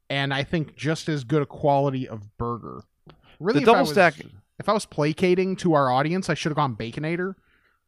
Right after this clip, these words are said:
Speaker 1: but to me, the Baconator's actually a little much.
Speaker 2: Yeah, it's a little much.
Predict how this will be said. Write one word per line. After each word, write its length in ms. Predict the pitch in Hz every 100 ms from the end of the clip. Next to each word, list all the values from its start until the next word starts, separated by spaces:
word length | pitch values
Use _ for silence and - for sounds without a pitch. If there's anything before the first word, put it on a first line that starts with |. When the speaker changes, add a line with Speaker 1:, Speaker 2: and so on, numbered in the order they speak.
| _ -
Speaker 1:
but 340 | 113 156 147 _ _
to 120 | - 180
me, 160 | 202
the 80 | 208
Baconator's 640 | 147 160 180 156 156 156
actually 320 | 147 139 156
a 40 | 147
little 180 | 156 160
much. 440 | 175 170 - - _ _ _ _ -
Speaker 2:
Yeah, 180 | 120 117
it's 120 | -
a 40 |
little 160 | 123 92
much. 420 | 92 80 - -